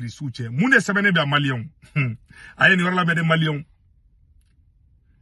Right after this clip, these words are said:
Le malaise est énorme à Alger, notamment au sein des services des renseignements qui se sentent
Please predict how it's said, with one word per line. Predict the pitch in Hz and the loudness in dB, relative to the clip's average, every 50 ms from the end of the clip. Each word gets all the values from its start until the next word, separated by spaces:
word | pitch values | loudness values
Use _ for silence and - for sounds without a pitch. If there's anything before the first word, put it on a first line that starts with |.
| _ _ _ _ _ _ _ _ - | _ _ _ _ _ _ _ _ -4
Le | 139 160 190 196 | 2 4 4 6
malaise | 185 185 208 214 220 226 240 247 240 214 180 147 123 107 92 - - - _ _ _ _ _ _ _ _ _ _ _ _ - - - - _ - | 6 6 6 6 4 4 0 -2 0 -2 -2 -4 -4 -8 -10 -12 -18 -20 _ _ _ _ _ _ _ _ _ _ _ _ -20 -20 -20 -20 _ -2
est | 160 160 160 _ - | -2 -2 -2 _ -2
énorme | - 180 175 175 196 196 202 190 - - - | 0 2 2 2 2 2 0 0 -2 -2 -4
à | 139 131 - - | -4 -4 -4 -4
Alger, | 139 139 135 120 107 123 117 - _ _ _ _ _ _ _ - | -4 -4 -2 -4 -6 -8 -10 -12 _ _ _ _ _ _ _ -6
notamment | 143 151 175 214 214 - - 233 214 214 220 220 214 _ - | 0 2 2 2 2 0 0 0 0 2 2 -2 -2 _ -6
au | 160 156 | -6 -6
sein | 139 - - - 226 233 | -6 -8 -2 -2 -2 0
des | 202 156 147 135 | 0 -4 -6 -6
services | - - - 196 196 190 175 226 196 143 | -8 -6 -4 -2 -2 0 -2 -2 -4 -4
des | 131 139 135 | -4 -4 -4
renseignements | 127 131 151 160 156 - - 175 165 156 147 139 143 156 143 - _ _ _ - _ - - - - - - - | -2 2 2 0 0 0 -4 -6 -4 -4 -4 -4 -4 -6 -6 -6 _ _ _ -20 _ -20 -20 -20 -20 -20 -20 -10
qui | - 196 202 170 | -4 -2 -2 -2
se | - - 214 | -2 -2 -4
sentent | 285 - - - - 247 254 247 - - | -4 -4 -6 -4 0 0 0 0 -2 -6